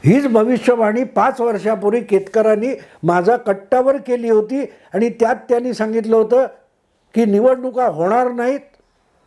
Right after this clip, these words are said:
मोदी निवडणुका होऊ देणार नाहीत आणि तरीही घेतल्या गेल्या किंवा मोदींनी निवडणुका घेतल्या,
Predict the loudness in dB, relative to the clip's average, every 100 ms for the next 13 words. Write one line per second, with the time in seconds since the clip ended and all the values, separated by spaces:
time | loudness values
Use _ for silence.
0 | _ _ _ _ _ _ _ _ _ _
1 | 2 2 2 2 2 2 0 -2 0 0
2 | 0 0 0 2 0 0 -6 -6 -6 -6
3 | -10 -18 _ _ _ _ _ _ _ _
4 | _ 0 2 2 0 0 2 -2 -2 -2
5 | -2 0 0 0 -4 -2 -4 -8 _ _
6 | _ _ _ _ _ 0 2 0 0 -2
7 | -2 -4 -4 -2 0 0 -2 -2 0 0
8 | -2 -2 -2